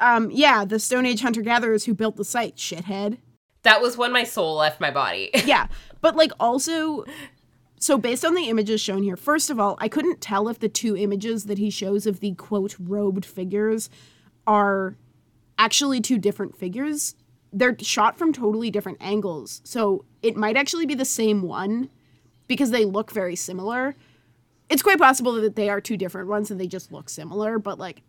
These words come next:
Speaker 1: I, I couldn't tell.
Speaker 2: Yeah.
Speaker 1: They're shot from completely different angles. It's, it's impossible to tell. And also, based on what's shown, to call it a robed figure is a significant stretch.
Speaker 2: Yeah.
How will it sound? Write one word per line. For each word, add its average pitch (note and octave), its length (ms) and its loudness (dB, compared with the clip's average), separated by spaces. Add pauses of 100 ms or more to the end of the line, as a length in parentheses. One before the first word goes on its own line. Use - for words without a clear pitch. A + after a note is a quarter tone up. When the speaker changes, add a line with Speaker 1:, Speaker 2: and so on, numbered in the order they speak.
Speaker 1:
I, A3+ 160 2 (120)
I C4+ 120 6
couldn't D4+ 260 2
tell. D4+ 200 4
Speaker 2:
Yeah. G#3 80 -2
Speaker 1:
They're G#3 60 0
shot A3 220 0
from B3 160 -2
completely A3 320 -4
different F#3 240 -8
angles. F3+ 280 -10
It's, E3+ 180 -16
it's G#3 160 -4
impossible F3+ 500 -6
to - 80 -20
tell. - 300 -14 (340)
And B3 240 0
also, A3+ 420 2
based G3 460 -2
on D#4 240 2
what's E4 240 -6
shown, D#4+ 400 0 (560)
to D4+ 100 2
call B3 280 4
it D#4 80 0
a F4 60 2
robed G#3+ 360 2
figure G#3+ 400 -8
is G#3+ 260 -4
a G3+ 140 0
significant G#3+ 1300 0
stretch. - 840 -8 (640)
Speaker 2:
Yeah. E3+ 480 2